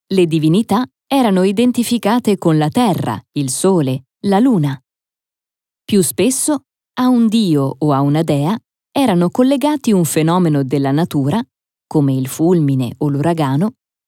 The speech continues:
oppure un sentimento, come l'amore, o una particolare attività umana, la guerra, la caccia.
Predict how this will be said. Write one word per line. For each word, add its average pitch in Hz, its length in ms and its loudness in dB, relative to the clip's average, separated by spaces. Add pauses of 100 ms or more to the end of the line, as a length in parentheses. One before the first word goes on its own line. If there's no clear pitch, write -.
(160)
oppure 254 500 2
un 165 140 0
sentimento, 156 920 0 (120)
come 135 280 -2
l'amore, 143 560 0 (520)
o 302 100 0
una 233 220 2
particolare 294 680 0
attività 185 540 0
umana, 143 520 0 (720)
la 143 120 -2
guerra, 170 600 0
la 135 160 -6
caccia. 156 500 -4